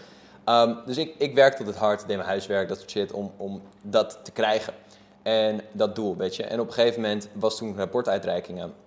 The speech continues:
En er was een andere kid in mijn klas die het tegenovergestelde gedrag had van mij. Lulde er altijd doorheen, deed zijn huiswerk niet, deed zijn planning niet, al dat soort shit.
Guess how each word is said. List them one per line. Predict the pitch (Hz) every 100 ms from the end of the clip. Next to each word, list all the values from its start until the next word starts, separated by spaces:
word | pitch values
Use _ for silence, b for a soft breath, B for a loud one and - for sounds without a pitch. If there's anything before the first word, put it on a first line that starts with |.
| -
En | - 98
er | 98
was | 107
een | -
andere | 120 113
kid | - 120 110
in | -
mijn | 104 95
klas | 113 143 - - b b b
die | 95 110 107 104 107 - - -
het | 107
tegenovergestelde | 123 117 123 139 123 - - 120 117 113 110 107
gedrag | - 101 107
had | 104
van | -
mij. | 95 92 - b b b -
Lulde | 101 127 123
er |
altijd | 120 117 -
doorheen, | 101 92 87 90 -
deed | 101 113
zijn | - 92
huiswerk | 90 92 92
niet, | 87 - -
deed | 107
zijn | -
planning | - 104 92 85
niet, | 87 - - -
al | 104
dat | 98
soort | - -
shit. | 87